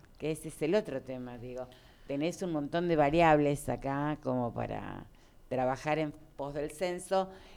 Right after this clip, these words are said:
y otra vez tampoco hubo demasiada publicidad, este, de nosotras y nosotres. Este, bueno, tendremos que aprender.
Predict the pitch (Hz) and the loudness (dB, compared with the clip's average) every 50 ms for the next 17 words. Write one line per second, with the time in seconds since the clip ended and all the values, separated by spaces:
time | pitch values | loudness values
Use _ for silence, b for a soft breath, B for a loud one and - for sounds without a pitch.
0 | B - - 165 156 156 160 170 170 175 185 185 185 190 185 185 180 180 180 180 | B -6 -2 0 2 2 4 4 4 6 4 4 4 4 4 4 6 6 6 6
1 | 180 185 190 185 190 - - 143 135 139 143 - 202 190 - - 143 143 143 143 | 4 4 2 0 -4 -6 -6 -4 -4 -4 0 2 2 2 2 0 -2 -2 0 0
2 | 147 143 139 143 151 151 156 143 - 123 120 127 127 123 127 127 123 - - 143 | -2 -2 -2 -2 -2 -2 -2 -2 -6 -10 -12 -10 -10 -10 -10 -12 -10 -6 -2 -2
3 | 143 139 139 139 131 127 117 113 117 117 - 127 123 131 139 143 143 147 143 147 | 0 -2 -2 -4 -6 -8 -8 -8 -10 -10 -12 -8 -4 -2 0 0 0 0 -2 -6
4 | 156 - b b b b b b b b b b b - _ _ - 131 123 123 | -10 -14 b b b b b b b b b b b -20 _ _ -12 -10 -10 -10
5 | 123 120 120 - - 123 123 123 123 123 127 135 - - - 135 139 143 139 - | -10 -12 -14 -14 -14 -12 -10 -10 -10 -10 -10 -12 -10 -8 -4 -4 -2 -2 -4 -4
6 | - 131 135 139 139 - - - - 127 120 117 123 123 - 156 151 156 - - | -6 -6 -6 -6 -8 -10 -12 -12 -12 -10 -10 -10 -12 -10 -6 -4 -4 -4 -4 -6
7 | 143 147 147 151 147 - - - b b b b b b b b b - _ - | -6 -6 -6 -6 -8 -12 -16 -20 b b b b b b b b b -20 _ -14
8 | - 131 123 120 120 120 120 120 120 - - - 101 95 - - - 71 - - | -10 -8 -8 -6 -6 -8 -8 -10 -12 -14 -16 -16 -16 -14 -14 -16 -18 -20 -20 -20
9 | - - - - 131 139 - - - - - _ _ _ _ _ _ _ _ - | -20 -20 -16 -12 -12 -12 -12 -14 -18 -20 -20 _ _ _ _ _ _ _ _ -20
10 | - - - - - 151 156 156 160 156 165 160 147 131 - 123 123 120 113 107 | -20 -20 -16 -10 -6 -4 -2 -2 -2 -2 -2 -4 -6 -8 -8 -8 -6 -6 -8 -8
11 | - | -10